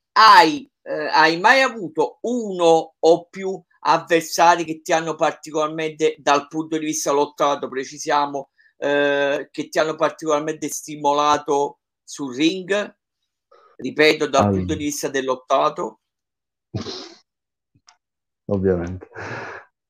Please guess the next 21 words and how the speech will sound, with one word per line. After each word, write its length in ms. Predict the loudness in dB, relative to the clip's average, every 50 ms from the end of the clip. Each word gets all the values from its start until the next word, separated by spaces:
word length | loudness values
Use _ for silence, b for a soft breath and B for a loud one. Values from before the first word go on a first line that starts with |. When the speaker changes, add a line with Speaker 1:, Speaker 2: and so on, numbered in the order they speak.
| _ _
Speaker 2:
Allora, 540 | 4 6 6 8 6 6 6 4 2 0 -2 -6 _ -20 _ _ _ _ _ _
eh, 880 | 0 0 2 2 2 2 0 0 0 0 0 -2 -2 -2 -4 -4 -6 -8
sì. 340 | -8 -4 -4 -2 -2 -4 -6 -12 _ _ _ _ _ _ _ _ _ _ _ _ _ _ _ _ _ _ _ _ _ _ _ _ _ -20 -20 _ _
Dipende 580 | 0 2 4 6 6 8 8 8 8 8 6 4
sempre 540 | 4 2 4 4 2 4 4 6 6 8
dal 240 | 8 6 4 0 -2 -6 _ _
tipo 380 | -2 -2 0 0 2 2 2 2
di 120 | 0 0
match 300 | 0 -2 -2 -4 -6 -4
che 100 | -2 0
andiamo 300 | 0 2 0 0 -2 -4
a 40 | -6 -8 _ -6
fare. 380 | -6 -4 -4 -4 -6 -10 -14 b b b b b b b b b b _ _
Per 100 | -2 -2 0
esempio, 340 | 2 2 0 2 2 2
il 80 | 2 2
match 600 | 2 2 2 2 0 -2 -2 -6 -12 -8 -2 0 2 2 2 2 0 0
hardcore 1000 | 2 2 2 2 2 0 0 2 2 2 2 2 4 4 4 6 4 4 2 2
con 180 | 0 0 0 2
Nazareno 800 | 2 0 2 4 6 6 6 6 4 2 0 0 -2 -4 -6 -8 _
sono, 600 | -14 -10 -8 -6 -4 -4 -4 -4 -6 -8 -8